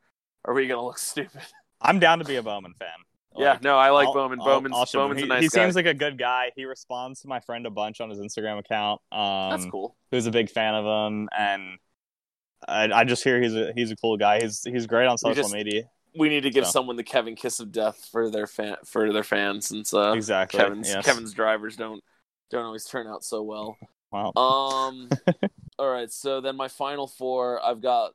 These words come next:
Speaker 1: Logano, I got Chase, I got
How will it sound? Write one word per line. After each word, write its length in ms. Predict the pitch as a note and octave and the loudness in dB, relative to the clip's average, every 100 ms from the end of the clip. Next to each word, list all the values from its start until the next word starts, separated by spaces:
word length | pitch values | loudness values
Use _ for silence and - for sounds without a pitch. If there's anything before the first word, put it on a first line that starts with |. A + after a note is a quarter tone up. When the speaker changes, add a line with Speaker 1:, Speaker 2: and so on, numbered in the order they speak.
| - | -10
Speaker 1:
Logano, 1120 | A#2+ A#2+ A#2+ A2 A2+ B2+ C3+ D3 D3+ D#3 D#3+ D#3 _ _ _ _ _ _ _ _ _ _ | -10 -6 -6 -6 -6 -4 -4 -6 -6 -8 -10 -18 _ _ _ _ _ _ _ _ _ _
I 120 | - A2+ | -4 0
got 500 | A#2+ A#2+ A#2 A2+ - | 6 6 6 2 -4
Chase, 840 | - - - C#3 C3 C#3+ - - - _ _ _ _ _ _ _ _ _ _ | -18 -18 -8 -6 -6 -8 -12 -14 -18 _ _ _ _ _ _ _ _ _ _
I 100 | A2+ | -6
got 560 | A2 A#2 A2+ A2+ A2 | -2 0 0 0 -2